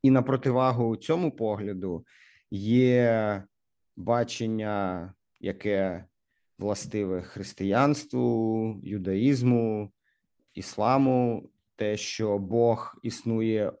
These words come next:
окремо, поза природою. Він не є, він створив природу, він створив всесвіт, але він не є його частиною. Це його, це як художник і його картина, да? Художник створив картину, але художник не є частиною картини.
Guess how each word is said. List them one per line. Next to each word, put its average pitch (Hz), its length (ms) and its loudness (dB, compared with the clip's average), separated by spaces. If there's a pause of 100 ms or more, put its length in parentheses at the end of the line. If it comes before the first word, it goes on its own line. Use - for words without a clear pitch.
(200)
окремо, 107 760 -2
поза 110 420 0
природою. 87 680 -4
Він 104 220 -2
не 110 100 0
є, 107 180 -2
він 117 200 0
створив 123 560 -2
природу, 98 440 -4
він 92 140 -6
створив 98 400 -4
всесвіт, 95 680 -8 (460)
але 113 580 0
він 107 600 -4 (300)
не 117 160 2
є 117 220 2
його 104 300 -2
частиною. 90 920 -6
Це 104 160 -4
його, 98 260 -2
це 110 180 -4
як 101 300 -4 (680)
художник 113 760 2
і 117 60 0
його 107 240 0
картина, 90 580 -4
да? 95 240 2
Художник 98 480 -2
створив 98 420 -2
картину, 117 520 2
але 87 280 0
художник 104 600 -2
не 101 120 0
є 95 160 -2
частиною 90 640 -6
картини. 95 640 -2